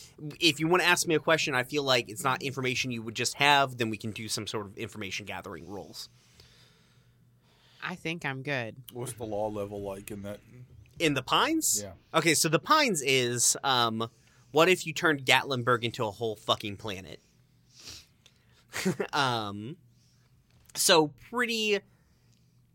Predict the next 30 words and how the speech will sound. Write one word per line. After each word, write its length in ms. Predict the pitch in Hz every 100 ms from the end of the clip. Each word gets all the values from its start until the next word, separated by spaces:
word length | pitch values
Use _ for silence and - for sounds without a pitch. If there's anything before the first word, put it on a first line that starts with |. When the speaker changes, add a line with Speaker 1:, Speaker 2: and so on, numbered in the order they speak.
| _ _ _ _ _ _ _ _
Speaker 1:
high 960 | - - - - 147 131 123 113 107 104
compared 360 | 139 127 131 123
to 80 | 123
what 420 | 120 131 127 - 139 147
the, 180 | 147 139
the 120 | 127
rest 320 | 127 127 - 117
of 60 |
the 60 | 110
places 320 | 120 107 107
that 120 | 101
you, 80 | 82 - -
this 200 | 170 185
is 100 | 202
like 200 | 180 165
a, 140 | 131 120 - - - -
that's 180 | 143
particularly 720 | - 185 185 226 208 185 160 139
the 100 | 131
place 260 | 151 127
that 80 | 113 120
you're 120 | 139
landing 320 | 135 127 120
is 140 | 107
a 80 | 107
very 460 | 101 117 110 107 98 _ _ _ _
upscale, 920 | 135 139 - - 135 123 123 117 113 117 _ _ _ -
posh 840 | - 127 117 107 113 - - - _ _ _ -
tourist 640 | - 107 92 - - -
town. 400 | - - - 143